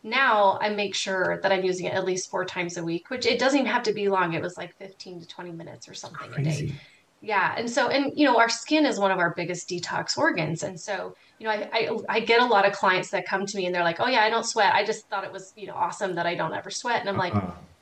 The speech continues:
Speaker 1: "No, we
Speaker 2: Red
Speaker 1: need to
Speaker 2: flag,
Speaker 1: sweat."
Speaker 2: red flag.
Speaker 1: <laughs>
Speaker 2: Yeah,
Speaker 1: Yes.
Speaker 2: totally. Yes.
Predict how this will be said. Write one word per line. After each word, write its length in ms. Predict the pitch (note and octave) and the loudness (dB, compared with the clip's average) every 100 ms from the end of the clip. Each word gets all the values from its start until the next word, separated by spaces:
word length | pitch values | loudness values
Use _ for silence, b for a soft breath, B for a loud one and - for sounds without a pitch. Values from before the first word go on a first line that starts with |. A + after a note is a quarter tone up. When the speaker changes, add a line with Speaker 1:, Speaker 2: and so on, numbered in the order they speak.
| _ | _
Speaker 1:
"No, 480 | A3+ C4+ C4 G3+ - | -2 2 4 2 0
we 160 | B3 C4+ | 0 6
Speaker 2:
Red 80 | D4+ | 8
Speaker 1:
need 160 | D#4 | 8
to 120 | D4+ | 8
Speaker 2:
flag, 100 | A3 | 8
Speaker 1:
sweat." 240 | G#3+ G3 - | 8 6 4
Speaker 2:
red 240 | B2 B2+ | 4 4
flag. 340 | B2+ A#2+ G#2 F#2+ | 6 6 8 8
Speaker 1:
<laughs> 80 | A2+ | 8
Speaker 2:
Yeah, 120 | A2 | 8
Speaker 1:
Yes. 200 | F2+ - | 6 2
Speaker 2:
totally. 480 | A#2 A#2+ F#2 D#2+ D2+ D2+ | 2 4 6 4 2 2
Yes. 440 | G#2 F2 - - | 4 2 -2 -10